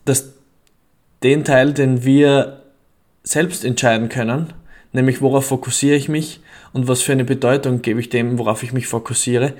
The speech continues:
das können wir selbst entscheiden. Und ein sehr großer Anteil an der Ausprägung der Geschichten von uns selbst hat unsere Identität. Und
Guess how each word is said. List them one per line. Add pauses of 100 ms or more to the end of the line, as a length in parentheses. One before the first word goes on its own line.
(140)
das
können
wir
selbst
entscheiden. (3500)
Und
ein (360)
sehr
großer
Anteil (240)
an
der
Ausprägung
der
Geschichten
von
uns
selbst
hat
unsere
Identität. (1160)
Und